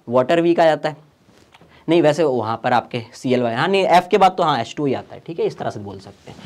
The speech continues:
तो यहाँ पर देखो, लिगेंड में ज़्यादा फर्क नहीं है और ऑक्सीडेशन स्टेट यहाँ पर प्लस थ्री है, तो इस वजह से इसकी ज़्यादा आती है, सेवनटीन थाउजेंड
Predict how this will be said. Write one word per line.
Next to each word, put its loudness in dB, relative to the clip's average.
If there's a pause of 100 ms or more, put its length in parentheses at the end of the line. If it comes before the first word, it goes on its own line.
(240)
तो 8
यहाँ 6
पर 4
देखो, 6
लिगेंड 4
में 4
ज़्यादा 6
फर्क 2
नहीं 4
है 4
और 6
ऑक्सीडेशन 2
स्टेट -6
यहाँ -4
पर -6
प्लस -2
थ्री -8
है, -12 (420)
तो 0
इस 0
वजह 4
से 0
इसकी -6
ज़्यादा 2
आती -6
है, 0
सेवनटीन -2
थाउजेंड -4